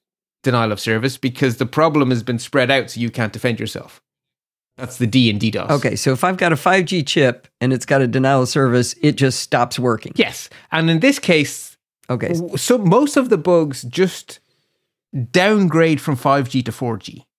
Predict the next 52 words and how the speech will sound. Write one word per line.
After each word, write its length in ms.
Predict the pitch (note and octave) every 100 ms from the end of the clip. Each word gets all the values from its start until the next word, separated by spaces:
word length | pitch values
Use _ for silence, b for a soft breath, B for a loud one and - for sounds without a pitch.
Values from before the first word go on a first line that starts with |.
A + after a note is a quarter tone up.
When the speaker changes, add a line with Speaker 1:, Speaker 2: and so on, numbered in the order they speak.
| _ _ _
Speaker 1:
So 120 | -
they 140 | B2+ B2+
basically, 460 | B2+ F3 E3 C#3+
the 100 | B2
chip 260 | A#2+ G3+ F#3+
goes, 260 | D#3+ C#3+ A#2
Speaker 2:
Okay. 120 | C#3+
Speaker 1:
"Whoa," 480 | A#3 D#4 E4 A#3 B2 b b b
and 100 | C#3+
it 40 | C#3+
just 160 | E3+
goes 160 | - C#3
to 80 | B2+
four 200 | D3+ A#2
G. 280 | - - _ -
And 140 | C3+
so 420 | - D#3 D#3 C3 b b b b
this 200 | G3 C4
has 200 | B3+ A#3+
the 380 | A#3 F3 D#3+ C3 _ _ -
advantage 960 | D3+ B2+ B2 D3 C4 D4 - B2+ D#3
that 160 | - C3
you 60 | B2+
don't 200 | C#3+ D3
lose 180 | C#3 A#2+
your 80 | A#2+
cell 220 | - E3
connection, 540 | A2+ G2+ G2+ - F#3 - b b _
the 80 | C#3
disadvantage 840 | B2 B3 B3+ A#3 C3+ A2 A2 C#3
that 100 | B2+
you 180 | B2+ E3
are 60 | G3+
now 100 | G3
using 340 | D#3 D#3 C#3+
four 220 | B2 D3 B2
G, 260 | A2 G#3
which 160 | B2+ A#2
is 100 | B2+
a 80 | A#2+
security 440 | A2+ B2 D#3 B2+ B2
train 320 | - G#3 C#3+
wreck, 380 | G#2+ A2+ B2+ -
compared 380 | A#2+ C3+ C3+ A#2+
to 80 |
five 280 | A2+ F3+ F#3
G, 160 | B2 A#2
which 180 | A#2 C3
is 120 | A2+
a 80 | A2+
security 480 | - A#2 C#3 A#2+ A2+
pileup. 460 | - C3+ E2+ -